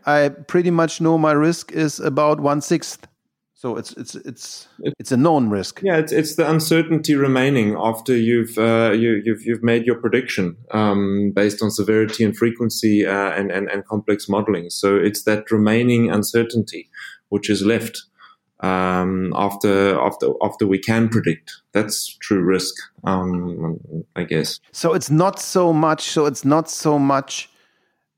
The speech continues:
Speaker 1: about how many percent will it happen.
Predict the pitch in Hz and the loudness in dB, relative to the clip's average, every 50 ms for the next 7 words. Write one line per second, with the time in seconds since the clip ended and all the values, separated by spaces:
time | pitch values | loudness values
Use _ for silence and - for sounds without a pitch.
0 | _ _ _ _ - 147 127 110 107 120 135 135 131 135 135 135 - - _ _ | _ _ _ _ -4 -4 -4 -2 0 0 2 4 4 2 2 -2 -6 -16 _ _
1 | _ - - - - - - - - 135 143 151 147 139 139 139 139 139 135 135 | _ -20 -20 -18 -16 -12 -8 -2 0 2 2 4 4 4 4 4 4 4 4 2
2 | 127 - - - 135 123 113 - - - 156 147 135 127 123 120 117 - - - | 2 -2 -2 0 0 0 0 -2 -2 0 2 2 2 2 0 -2 -4 -6 -10 -14
3 | - _ _ _ _ _ _ _ _ _ _ _ _ _ _ _ _ _ _ _ | -14 _ _ _ _ _ _ _ _ _ _ _ _ _ _ _ _ _ _ _
4 | _ _ _ _ - 123 135 131 127 110 - - - 170 180 175 - 131 113 117 | _ _ _ _ -2 0 2 2 2 0 -2 -2 -2 -2 -2 0 0 0 0 0
5 | 143 147 - | -2 -4 -8